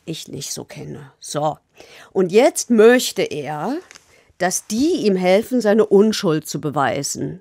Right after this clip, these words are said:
ne, dass er nicht betrogen hat. Und dafür sollen die ihm Dokumente beschaffen.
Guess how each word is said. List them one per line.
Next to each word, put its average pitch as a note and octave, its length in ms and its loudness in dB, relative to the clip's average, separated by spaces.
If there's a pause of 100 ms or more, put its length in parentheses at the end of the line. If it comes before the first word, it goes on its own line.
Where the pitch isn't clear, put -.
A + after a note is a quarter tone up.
ne, A#3 160 2
dass D#3+ 220 -4
er D#3+ 80 -2
nicht F#3 200 0
betrogen F#3 540 2
hat. - 300 -12 (880)
Und F#3 180 0
dafür C4+ 520 2 (220)
sollen G#3+ 400 4
die G3+ 220 -6
ihm A#3+ 220 4
Dokumente G#3+ 640 2
beschaffen. - 720 -8